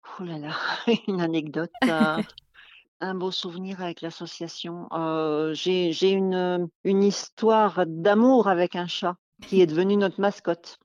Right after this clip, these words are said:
Speaker 1: C'est un, un chat qu'on a récupéré qui, qui était, heu, maltraité, qui était dans, dans un grenier, heu, avec, heu, trois autres petits chatons dans une cage à lapins, enfermé dans une cage à lapins, dans le noir,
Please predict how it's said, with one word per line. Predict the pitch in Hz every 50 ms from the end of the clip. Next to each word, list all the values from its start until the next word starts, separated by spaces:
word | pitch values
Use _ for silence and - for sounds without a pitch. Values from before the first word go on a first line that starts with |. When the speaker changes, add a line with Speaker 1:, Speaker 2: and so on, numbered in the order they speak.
| _
Speaker 1:
C'est | _ _ - - 185 170 -
un, | 190 180 180 180 170 170 160 -
un | - 185 180
chat | 180 - - 214 208
qu'on | 202 - 190 185 175
a | 175 170
récupéré | 165 175 - - 185 180 - 196 190 185 175 208 214 220 214 196
qui, | - - - 175 165 160 160 160 160 160 160 151 -
qui | - 175 175
était, | 170 170 170 - - 185 180 180 180 165
heu, | 147 147 143 143 147 143 139
maltraité, | 139 151 156 156 151 - - - 160 - - 190 214
qui | 214 - - 175
était | 156 - - 156
dans, | 127 160 156 156 151 147 151 147
dans | 143 135 147 147 143 156
un | 156 151
grenier, | 143 147 160 170 170 170 175 180 185 185 185 185 190 185 185 185 180
heu, | 160
avec, | 143 135 82 90 110 143 131 147 147 _ - -
heu, | 156 147 143 139
trois | - - - 180 185 175
autres | 180 185 - _
petits | - 175 - - 185 170
chatons | - 180 170 - - 180 175 175 175 175 175
dans | 170 143 156 156 160
une | 147 156 156 156
cage | - - 180 180 170
à | 170
lapins, | 160 160 - - 156 151 - - - - 139
enfermé | 143 160 160 - 180 165 165 170 170
dans | 151 160 160
une | 147 156 156 151
cage | - 170 156
à | 170 156
lapins, | 143 139 - - 151 202 - _ _ _ -
dans | 165 196 208
le | 196
noir, | 185 175 160 147 151 180 214 - -